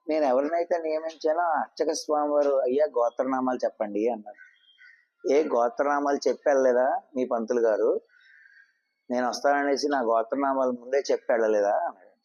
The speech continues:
అంతకు మించి నేను ఇంకేం మాట్లాడను. అంటే చూడండి,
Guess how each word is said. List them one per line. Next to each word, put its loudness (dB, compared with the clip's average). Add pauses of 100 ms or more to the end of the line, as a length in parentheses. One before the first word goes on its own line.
(380)
అంతకు -4
మించి -6
నేను -2
ఇంకేం -6
మాట్లాడను. -10 (760)
అంటే -2
చూడండి, 0